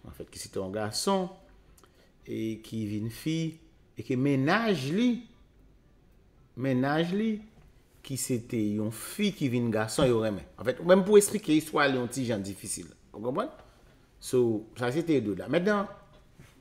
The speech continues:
là, nous gagnons qui est? Euh, nous gagnons histoire, ça,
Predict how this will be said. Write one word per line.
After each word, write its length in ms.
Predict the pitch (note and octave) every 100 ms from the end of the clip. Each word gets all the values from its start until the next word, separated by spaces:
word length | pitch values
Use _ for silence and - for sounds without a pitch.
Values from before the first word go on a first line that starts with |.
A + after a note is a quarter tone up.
| - - - - - -
là, 240 | D#3+ C4
nous 180 | C#4 C#4+
gagnons 240 | A#3+ B3 D#3
qui 280 | - A2
est? 320 | F2 - - - - - _ - C#3+
Euh, 160 | B2 - -
nous 120 | G#3+
gagnons 140 | C4+
histoire, 420 | D#4 A#3+ G3+ C3 A2+
ça, 680 | - F#3 F3+ D3 - -